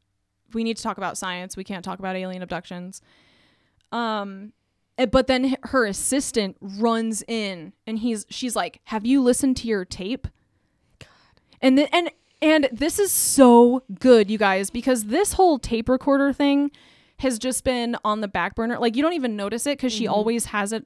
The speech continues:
Speaker 1: around with her. She's always, you know, talking to herself.
Speaker 2: Right.
Speaker 1: So you forget that sh-, that, that scene even happened, that she was even talking about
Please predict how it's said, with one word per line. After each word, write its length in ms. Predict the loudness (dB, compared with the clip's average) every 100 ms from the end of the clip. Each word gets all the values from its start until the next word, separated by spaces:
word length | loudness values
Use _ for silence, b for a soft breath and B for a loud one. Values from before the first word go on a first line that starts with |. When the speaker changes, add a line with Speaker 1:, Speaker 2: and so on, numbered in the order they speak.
| -6
Speaker 1:
around 380 | -4 -4 -6 -6
with 160 | -6
her. 160 | -4 -4
She's 180 | -4 -6
always, 580 | -6 -6 -6 -6 -10 -10 _ _ _ -10
you 120 | -8
know, 180 | -6 -8
talking 260 | -6 -6 -6
to 40 |
herself. 320 | -8 -4 -6 -8
Speaker 2:
Right. 300 | -20 -20 -20 b b
Speaker 1:
So 540 | -10 -2 0 0 -4 -8 _ _ _ _ -10
you 260 | -2 0
forget 720 | 0 -2 -4 -2 0 0 0 _ -8
that 220 | -2 -2
sh-, 140 | -2 -6
that, 160 | -4 -2
that 200 | -2 -4
scene 200 | -4 -2
even 200 | -2 -4 -6
happened, 420 | -8 -8 -10 -10
that 180 | -10 -6
she 120 | -4
was 160 | -4
even 220 | -6 -8 -10
talking 400 | -8 -8 -8 -10
about 400 | -8 -8 -10